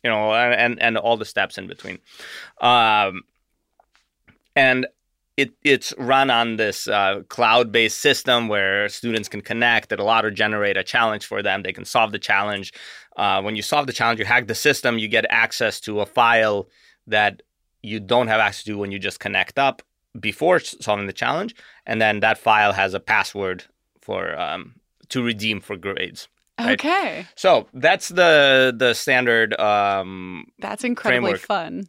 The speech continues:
Speaker 1: Yeah, it's, and it's, it's really, um, captured the flag applied very clearly to, uh, to education,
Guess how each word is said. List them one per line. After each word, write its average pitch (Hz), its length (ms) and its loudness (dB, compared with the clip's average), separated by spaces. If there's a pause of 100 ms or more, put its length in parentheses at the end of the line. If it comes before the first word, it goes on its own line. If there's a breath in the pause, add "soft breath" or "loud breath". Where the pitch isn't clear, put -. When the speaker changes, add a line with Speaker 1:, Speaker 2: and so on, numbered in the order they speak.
Speaker 1:
Yeah, 131 380 4
it's, 110 160 -2
and 160 180 2
it's, - 280 -4 (240)
it's - 320 -4 (100)
really, 165 580 2
um, 110 680 0 (680)
captured 139 400 0
the 120 80 0
flag 127 360 4
applied 107 560 2 (100)
very 110 200 4
clearly 104 380 -2
to, 101 180 -6
uh, 101 80 -2
to - 180 -6
education, 101 640 -4